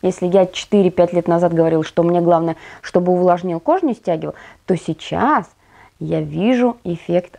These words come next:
от кремов, когда кожа под глазами уже, знаете, не такая упругая, и когда там видимо, видно уже все морщинки от сухости, а глазки уже вниз поползли.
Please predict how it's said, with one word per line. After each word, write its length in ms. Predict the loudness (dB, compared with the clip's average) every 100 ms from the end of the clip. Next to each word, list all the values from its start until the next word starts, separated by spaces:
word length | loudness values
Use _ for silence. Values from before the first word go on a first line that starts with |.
| -14
от 160 | -14
кремов, 540 | -12 -8 -4 -4 -4 -8 -8
когда 320 | -6 -6 -8 -2
кожа 340 | 2 2 0
под 220 | -8 -8
глазами 500 | -4 -4 -4 -6 -6
уже, 320 | -8 -6 -6
знаете, 320 | -6 -6 -6 -2
не 140 | -2
такая 400 | 0 -2 2 2
упругая, 840 | 2 0 -4 0 2 2 0 -2 -4 -12 -14 -2
и 100 | 2
когда 320 | 4 4 0
там 220 | 2 -2
видимо, 480 | 0 -2 0 0 -2
видно 400 | -2 2 4 4
уже 180 | 2 0
все 180 | 0 0
морщинки 680 | 2 -2 -4 0 0 0 -2
от 180 | -2 -2
сухости, 600 | 0 2 2 0 2 2
а 100 | 2
глазки 420 | 2 2 0 -2
уже 200 | 0 0
вниз 460 | 2 2 4 2
поползли. 760 | 0 0 2 2 0 -2 -2